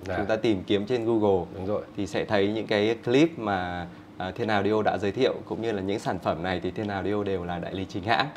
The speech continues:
Speaker 1: Dạ.
Speaker 2: Và bây giờ chúng ta sẽ đến với một trong những cái hạng mục cũng rất là quan trọng mà em được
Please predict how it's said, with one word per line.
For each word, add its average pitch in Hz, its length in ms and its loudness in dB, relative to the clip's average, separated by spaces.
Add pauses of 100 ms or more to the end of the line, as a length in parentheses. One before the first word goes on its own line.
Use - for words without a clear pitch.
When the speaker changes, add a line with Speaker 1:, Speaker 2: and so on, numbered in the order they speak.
(120)
Speaker 1:
Dạ. 82 180 -4 (140)
Speaker 2:
Và 95 120 -2
bây 101 120 2
giờ 107 100 4
chúng 101 160 -4
ta 107 160 0
sẽ 107 160 -6
đến 101 500 2
với 104 300 0
một 117 280 2 (100)
trong 104 160 -4
những - 100 -8
cái 110 100 -10
hạng 107 200 -4
mục 98 140 4 (160)
cũng 98 140 -8
rất 139 160 0
là 120 160 0
quan 104 160 0
trọng 120 220 4 (420)
mà 90 160 -2
em 98 160 0
được 101 80 0